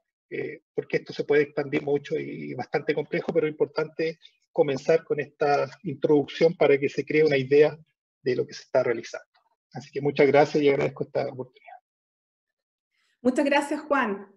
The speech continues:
Speaker 2: Agradecemos al director del Centro I más D de toc Biometrics, Juan Tapia. Estamos seguros que en este momento las personas conectadas a nuestro webinar tienen una mayor claridad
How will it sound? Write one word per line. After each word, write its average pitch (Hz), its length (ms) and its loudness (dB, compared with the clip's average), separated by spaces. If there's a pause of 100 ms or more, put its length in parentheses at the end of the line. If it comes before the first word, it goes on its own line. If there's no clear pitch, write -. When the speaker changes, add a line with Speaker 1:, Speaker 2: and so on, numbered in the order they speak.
(460)
Speaker 2:
Agradecemos 226 540 0
al 269 100 2
director 247 400 0
del 254 100 0
Centro 247 420 -2
I 233 100 0
más 214 240 -4
D 247 280 4
de 202 100 -2
toc 202 200 -6
Biometrics, 208 460 -4
Juan 175 280 -6
Tapia. 254 540 -6 (300)
Estamos 240 320 0
seguros 277 400 2
que 311 80 -2
en 311 80 2
este 311 180 -6
momento 277 380 -2
las 269 120 -6
personas 247 360 -4
conectadas 233 460 -4
a 226 60 -4
nuestro 226 240 -6
webinar 240 420 -2
tienen 240 160 2
una 214 120 0
mayor 202 320 2
claridad 262 520 0